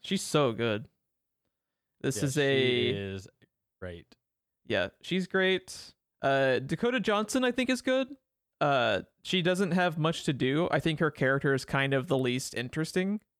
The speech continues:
Speaker 1: of
Speaker 2: Yeah.
Speaker 1: uh, as Emily. Uh, just be-, you know, because, I mean, it's not really her fault, just because everyone else is just so interestingly written, you know, that sh-, even though she's not a bad character, she's just kind of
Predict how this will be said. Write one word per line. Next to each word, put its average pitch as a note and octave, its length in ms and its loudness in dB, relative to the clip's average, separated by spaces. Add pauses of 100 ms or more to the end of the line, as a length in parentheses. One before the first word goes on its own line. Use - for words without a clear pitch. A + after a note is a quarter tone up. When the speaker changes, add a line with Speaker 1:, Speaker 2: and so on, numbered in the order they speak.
(200)
Speaker 1:
of E3 400 2
Speaker 2:
Yeah. G2 180 -2 (420)
Speaker 1:
uh, C3 100 0
as C3+ 180 0
Emily. D3+ 400 2 (560)
Uh, A#2+ 360 2 (520)
just C#3+ 200 -2
be-, C#3+ 120 -6
you D3 140 2
know, B2+ 60 2
because, C3 300 0 (300)
I F3 40 4
mean, E3+ 160 4
it's E3+ 140 2
not G#3 100 4
really F3 180 4
her C#3 120 2
fault, C#3 440 0
just D3+ 160 0
because D3 240 2
everyone C#3 400 2
else C3+ 260 0
is B2+ 140 2
just B2 180 -4
so C#3 360 2 (260)
interestingly D#3+ 560 0
written, E3+ 240 0
you F3 80 0
know, F3 280 2
that B2+ 300 0
sh-, - 100 -14 (460)
even D3 220 2
though C#3 100 4
she's C3+ 160 -4
not C3 120 0
a B2+ 40 -2
bad A#2 300 0
character, B2+ 400 0
she's B2+ 160 -6
just B2 160 -4
kind B2 180 -2
of A2+ 240 -4